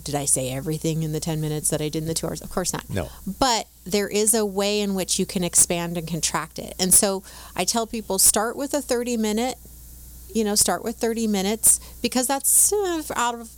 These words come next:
Speaker 1: the speaking gigs I get, usually that's, that's a good middle ground.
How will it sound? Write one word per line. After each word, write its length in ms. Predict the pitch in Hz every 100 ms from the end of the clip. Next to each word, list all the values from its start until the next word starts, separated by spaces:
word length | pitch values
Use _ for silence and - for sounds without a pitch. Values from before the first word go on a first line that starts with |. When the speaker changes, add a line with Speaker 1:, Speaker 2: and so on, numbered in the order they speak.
| -
Speaker 1:
the 80 | 233
speaking 340 | - 240 220
gigs 200 | 214 190 196
I 100 | 208
get, 340 | 185 190 -
usually 380 | 180 175 180 175
that's, 260 | 175 -
that's 280 | - 165 165
a 100 | 165
good 260 | 160 170 156
middle 280 | 160 160 160
ground. 480 | 156 151 151 190